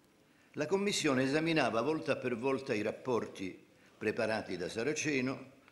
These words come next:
sui problemi che avrebbero dovuto essere oggetto del piano.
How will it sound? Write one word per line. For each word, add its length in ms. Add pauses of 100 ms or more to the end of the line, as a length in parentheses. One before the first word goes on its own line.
(220)
sui 220
problemi 520
che 100
avrebbero 400
dovuto 320
essere 300
oggetto 420
del 160
piano. 460